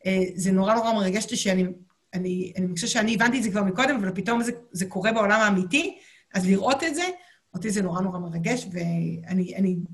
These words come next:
בטוחה שזה משהו, זה חייב להישאר, כלומר, גם, גם כשנחזור להיפגש,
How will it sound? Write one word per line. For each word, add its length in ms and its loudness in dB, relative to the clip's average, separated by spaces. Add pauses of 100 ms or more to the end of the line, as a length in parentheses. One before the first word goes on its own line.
בטוחה 420 0
שזה 160 -2
משהו, 240 -4 (120)
זה 440 -2
חייב 320 4
להישאר, 300 4
כלומר, 180 0
גם, 160 0
גם 120 2
כשנחזור 420 0
להיפגש, 600 2